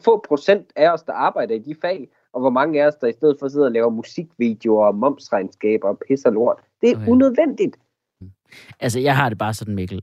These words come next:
Speaker 2: Held og lykke med at få den her bevægelse til at slå igennem. Altså, den skal, det,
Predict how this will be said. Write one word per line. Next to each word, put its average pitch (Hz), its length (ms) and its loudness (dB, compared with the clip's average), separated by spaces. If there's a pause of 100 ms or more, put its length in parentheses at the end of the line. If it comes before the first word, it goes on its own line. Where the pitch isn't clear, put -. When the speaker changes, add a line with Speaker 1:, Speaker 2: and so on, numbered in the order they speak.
(140)
Speaker 2:
Held 156 240 0
og 98 80 0
lykke 107 300 -4
med 127 160 -2
at 110 100 0
få 131 100 -2
den 123 200 0
her 123 160 0
bevægelse 107 500 -4
til 113 120 -6
at 98 100 -4
slå 101 140 -8
igennem. 95 380 -8 (440)
Altså, 127 240 0 (320)
den 160 80 2
skal, 160 160 -4 (240)
det, 170 160 -2